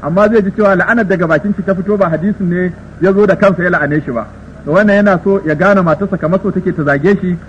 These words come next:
ta fake da cewa hadisi ya ce kaza. Ta dinga ƙoƙarin nuna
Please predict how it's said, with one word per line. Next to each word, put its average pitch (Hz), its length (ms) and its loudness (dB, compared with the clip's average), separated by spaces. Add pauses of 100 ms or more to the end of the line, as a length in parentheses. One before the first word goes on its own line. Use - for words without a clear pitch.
(120)
ta 185 80 0
fake 185 300 2
da 156 80 -2
cewa 180 320 0
hadisi 165 320 -2
ya 151 100 2
ce 147 160 -6
kaza. 113 240 -6 (1080)
Ta 214 100 4
dinga 294 280 2
ƙoƙarin 254 500 2
nuna 277 340 4